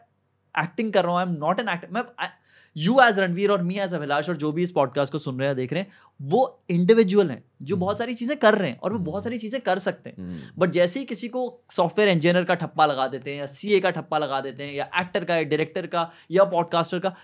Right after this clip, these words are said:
Speaker 1: हम लोग उसको लिमिट कर रहे हैं कहीं ना कहीं।
Speaker 2: हम्म।
Speaker 1: That is something you are doing।
Speaker 2: हम्म।
Speaker 1: और प्रॉब्लम क्या है ना, जै-, जो हम कर रहे हैं, वो हम बड़ा पर्सनली लेते हैं।
Speaker 2: हम्म।
Speaker 1: तो जैसे कि जब मैं, अ, कंप्यूटर इंजीनियरिंग कर रहा हूँ और आप बोलते हैं कि ये प्रोग्राम जो है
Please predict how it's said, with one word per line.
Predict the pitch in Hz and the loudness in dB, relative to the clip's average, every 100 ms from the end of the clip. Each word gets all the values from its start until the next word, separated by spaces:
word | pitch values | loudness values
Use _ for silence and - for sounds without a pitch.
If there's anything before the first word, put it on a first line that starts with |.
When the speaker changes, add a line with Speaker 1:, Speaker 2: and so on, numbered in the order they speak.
| - - _ | -20 -20 _
Speaker 1:
हम | 170 175 | 0 2
लोग | 233 | 0
उसको | 226 269 | 0 0
लिमिट | 233 180 190 | 2 2 0
कर | 202 151 | -2 -2
रहे | 135 | -6
हैं | |
कहीं | 117 117 | -10 -12
ना | 120 | -12
कहीं। | 113 - | -14 -10
Speaker 2:
हम्म। | 104 170 175 | -8 -6 -2
Speaker 1:
That | 240 | -2
is | 320 | 0
something | 339 359 370 | -4 -6 -8
you | 403 | -6
are | 214 | -2
doing। | 247 269 185 123 | -2 -2 -4 -8
Speaker 2:
हम्म। | 80 78 | -12 0
Speaker 1:
और | 202 233 | 2 2
प्रॉब्लम | - - 170 160 240 294 | -6 0 2 4 4 4
क्या | 233 175 | 2 4
है | |
ना, | 202 | 2
जै-, | 240 151 139 143 | -2 0 0 -2
जो | 127 180 | 0 0
हम | 214 269 | 2 2
कर | 226 190 | 8 8
रहे | 208 151 | 8 4
हैं, | 117 127 | 0 0
वो | 254 | 4
हम | 302 233 | 4 6
बड़ा | 196 | 6
पर्सनली | 180 143 - 151 | 6 -2 -4 -4
लेते | 143 110 117 | -2 -4 -8
हैं। | 104 | -8
Speaker 2:
हम्म। | 101 92 82 82 _ 262 | -8 -10 -14 -18 _ 2
Speaker 1:
तो | |
जैसे | 190 175 208 302 | 4 4 4 2
कि | 285 302 | -4 0
जब | 233 240 | 0 4
मैं, | 277 277 | 4 6
अ, | 247 170 156 | 10 12 10
कंप्यूटर | 151 156 180 233 | 8 2 4 2
इंजीनियरिंग | 202 180 208 214 | 4 4 4 4
कर | 190 214 | 6 8
रहा | 170 | 8
हूँ | 117 110 | 4 -2
और | 151 143 202 | 0 4 6
आप | 233 | 6
बोलते | 240 240 262 | 8 6 6
हैं | 254 | 4
कि | 254 | 2
ये | 254 | 0
प्रोग्राम | 196 196 180 208 247 | 2 0 4 4 4
जो | |
है | 254 | 2